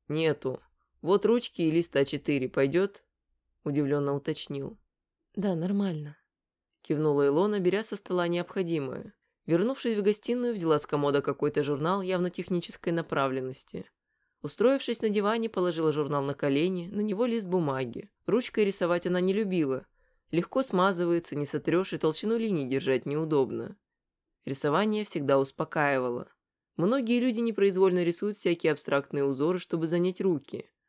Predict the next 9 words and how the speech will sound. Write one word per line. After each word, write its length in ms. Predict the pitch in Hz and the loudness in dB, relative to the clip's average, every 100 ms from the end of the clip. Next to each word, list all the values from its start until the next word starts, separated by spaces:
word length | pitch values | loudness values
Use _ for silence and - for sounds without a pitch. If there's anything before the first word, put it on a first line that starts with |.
| _ _ _ | _ _ _
У 100 | - | 2
Илонки 440 | 165 208 277 269 226 | 6 6 4 0 -4
из 100 | - | -2
таких 300 | 202 190 190 | -4 -2 -2
абстрактных 600 | 180 - 190 - 175 175 | -2 0 -2 0 -2 0
узоров 400 | 170 214 226 - | 4 4 2 0
получалось 500 | 196 190 220 226 226 | 0 2 0 -2 -2
создавать 480 | 208 190 202 202 | -4 0 0 0
рисунки. 760 | 208 208 - 165 135 - - - | -2 -4 -2 -2 -2 -6 -12 -12